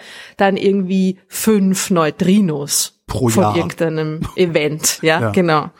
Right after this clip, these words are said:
Speaker 1: Also das ist,
Speaker 2: Aber
Speaker 1: ne, von, von
Speaker 2: interagieren
Speaker 1: den
Speaker 2: sie
Speaker 1: zehn hoch X, die da rauskommen, nun detektierst du dann irgendwie fünf. Also
Speaker 2: Interagieren die denn mit allem, äh,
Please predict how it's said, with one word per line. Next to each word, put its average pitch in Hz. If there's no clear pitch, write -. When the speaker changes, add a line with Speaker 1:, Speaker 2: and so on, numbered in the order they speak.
Speaker 1:
Also 175
das 180
ist, -
Speaker 2:
Aber 156
Speaker 1:
ne, 175
von, 190
von 214
Speaker 2:
interagieren 202
Speaker 1:
den 202
Speaker 2:
sie 208
Speaker 1:
zehn 240
hoch 233
X, 254
die 240
da 220
rauskommen, 196
nun 196
detektierst 214
du 226
dann 190
irgendwie 185
fünf. 190
Also 170
Speaker 2:
Interagieren 143
die 165
denn 143
mit 127
allem, 226
äh, -